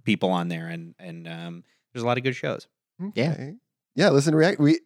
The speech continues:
Speaker 3: Matt and I were on it recently.
Speaker 1: Yeah.
Speaker 2: We were, yeah.
Speaker 1: Good app.
Speaker 3: Talked about Left four Dead.
Speaker 1: Mm-hmm.
Speaker 2: Two.
Speaker 3: Two.
Speaker 1: It, it can, and can I say this? This is true.
Speaker 3: Yeah.
Speaker 1: Big in England.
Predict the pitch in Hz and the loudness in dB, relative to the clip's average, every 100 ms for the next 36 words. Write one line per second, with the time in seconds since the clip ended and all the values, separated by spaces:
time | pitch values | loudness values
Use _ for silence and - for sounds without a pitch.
0 | - 135 139 156 151 156 156 156 151 147 | 0 4 4 6 6 8 8 6 4 2
1 | 151 175 160 185 220 107 107 135 117 123 | 2 2 4 4 4 4 6 6 6 6
2 | 107 123 113 117 135 135 135 139 131 139 | 4 2 2 4 4 4 2 4 4 4
3 | - 139 131 131 151 208 240 92 113 131 | 2 0 4 6 4 2 -4 -6 -2 0
4 | 160 214 190 - _ _ _ _ 139 117 | 2 2 0 -8 _ _ _ _ 0 0
5 | - _ _ _ _ _ - 107 107 127 | -4 _ _ _ _ _ -6 -4 -4 -2
6 | 131 - 147 123 117 117 110 - 120 120 | -2 0 0 2 2 2 4 4 6 4
7 | - 120 - - - 120 87 113 _ _ | 2 -4 -6 -6 0 0 0 -6 _ _
8 | - 127 170 - 147 156 95 123 131 65 | -4 -2 -2 0 0 2 0 0 -2 -8
9 | - | -20